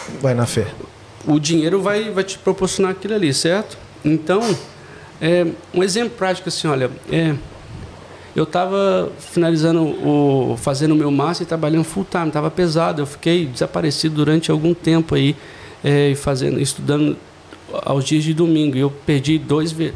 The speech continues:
Speaker 2: dois verões, né? Verão, verão?
Speaker 1: Verões, é.
Speaker 2: Verões, é. E às vezes eu me pegava assim, "Caramba, o que que eu tô fazendo? Por que eu tô aqui?" Não, aí eu vi o sol lindo, aí todo mundo se divertindo, eu falei, "Caramba."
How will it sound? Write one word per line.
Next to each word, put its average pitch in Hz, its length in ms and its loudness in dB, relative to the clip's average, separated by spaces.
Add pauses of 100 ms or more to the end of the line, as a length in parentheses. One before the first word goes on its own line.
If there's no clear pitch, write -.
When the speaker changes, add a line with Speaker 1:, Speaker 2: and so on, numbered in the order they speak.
Speaker 2:
dois 147 260 0
verões, 147 460 2
né? 165 220 0 (280)
Verão, 131 540 0
verão? 135 340 0 (920)
Speaker 1:
Verões, 110 320 -4 (320)
é. 123 40 2
Speaker 2:
Verões, 127 600 0 (160)
é. 113 240 0 (840)
E 190 360 2
às 170 200 0
vezes 175 300 0
eu 196 60 6
me 196 120 2
pegava 180 360 0
assim, 170 200 -2
"Caramba, 175 340 0
o - 20 2
que 170 120 -4
que - 80 -10
eu 180 60 2
tô 175 140 -2
fazendo? 127 460 0 (600)
Por - 80 -20
que - 60 -4
eu 165 60 0
tô 165 100 2
aqui?" 127 260 -2 (640)
Não, 175 220 2
aí 151 100 2
eu 151 100 4
vi 151 200 2
o 156 100 2
sol 156 460 -2
lindo, 160 460 2
aí 143 80 0
todo 160 240 -2
mundo 160 160 4
se 156 100 -6
divertindo, 147 760 -2
eu 151 40 -2
falei, 151 240 -8
"Caramba." 180 480 0